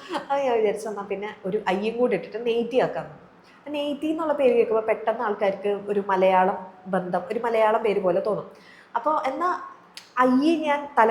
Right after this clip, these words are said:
തിരിച്ചാണ് ഇട്ടിട്ടുള്ളത്. അതെന്തുകൊണ്ടാണെന്ന് വെച്ചാൽ നെയ്ത്ത് എന്നുള്ളതാണ് പേര്, പ്ലസ് ആ ഒരു ഐക്ക് അധികം ഇമ്പോർട്ടൻസ് ഇല്ല, എന്നാൽ അതവിടെ വേണം. അപ്പം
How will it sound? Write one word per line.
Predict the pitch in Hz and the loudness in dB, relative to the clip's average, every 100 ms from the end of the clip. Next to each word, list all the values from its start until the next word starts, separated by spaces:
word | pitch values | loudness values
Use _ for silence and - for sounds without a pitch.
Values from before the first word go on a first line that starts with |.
| 233 | 4
തിരിച്ചാണ് | 240 - 220 190 | 2 2 0 0
ഇട്ടിട്ടുള്ളത്. | 180 170 160 160 - | -4 -4 -4 -4 -6
അതെന്തുകൊണ്ടാണെന്ന് | 220 240 240 254 - 277 | -2 0 2 2 0 -2
വെച്ചാൽ | 302 240 | -2 0
നെയ്ത്ത് | 214 226 226 - | 0 -2 -4 -4
എന്നുള്ളതാണ് | 294 311 294 311 285 311 - - _ - | -2 -2 0 0 -2 -6 -14 -20 _ 4
പേര്, | 220 220 320 - - | 4 4 0 -4 2
പ്ലസ് | 269 - - - - | 2 2 -4 -12 -6
ആ | 269 | 0
ഒരു | 269 277 277 | 4 4 4
ഐക്ക് | 240 240 247 254 302 | 2 2 -2 -2 -2
അധികം | 262 294 294 262 | -2 -4 -6 -8
ഇമ്പോർട്ടൻസ് | 254 262 262 269 269 269 | -2 0 0 -2 -2 0
ഇല്ല, | 247 285 285 | 0 0 -4
എന്നാൽ | 285 381 415 - - - - | -6 -6 -8 -14 -20 -12 -2
അതവിടെ | 262 262 262 240 | 2 2 4 4
വേണം. | 185 151 - - | 2 0 -8 -16
അപ്പം | 175 - | -14 -8